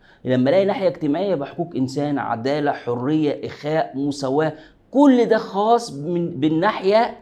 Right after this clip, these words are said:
الاجتماعية. يبقى لازم تركز، احنا خدنا الناحيه الاقتصاديه، زراعه وصناعه وتجاره، ادي الناحيه الاجتماعيه يبقى طبقات، وقلنا حقوق انسان، وقلنا تعليم وايه وصحه.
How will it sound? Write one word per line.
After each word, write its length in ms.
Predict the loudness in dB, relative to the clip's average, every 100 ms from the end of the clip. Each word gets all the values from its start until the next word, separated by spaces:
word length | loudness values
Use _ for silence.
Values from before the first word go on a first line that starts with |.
| -6
الاجتماعية. 720 | -4 -4 -6 -6 -6 -10 -18 _ _
يبقى 120 | -6
لازم 160 | -6 -4
تركز، 420 | -6 -6 -8 -20 -20 _
احنا 120 | -6
خدنا 180 | -2 0
الناحيه 200 | 0 -2
الاقتصاديه، 440 | -6 -4 0 0
زراعه 280 | 0 0 -2
وصناعه 300 | -2 -2 -4
وتجاره، 440 | 0 2 2 0 -8 _
ادي 160 | -4 0
الناحيه 260 | 0 -2 -8
الاجتماعيه 360 | -8 -6 -4
يبقى 160 | -4 -6
طبقات، 720 | -6 -6 -6 -4 -4 -4 -8
وقلنا 440 | -6 -2 0 0
حقوق 340 | -4 -6 -8 -6
انسان، 480 | -8 -6 -4 -4
وقلنا 500 | -4 -2 0 0 -2 -6 -18 _
تعليم 340 | -2 0 0 -2
وايه 420 | -2 -4 -6 -10
وصحه. 380 | -14 -14 -14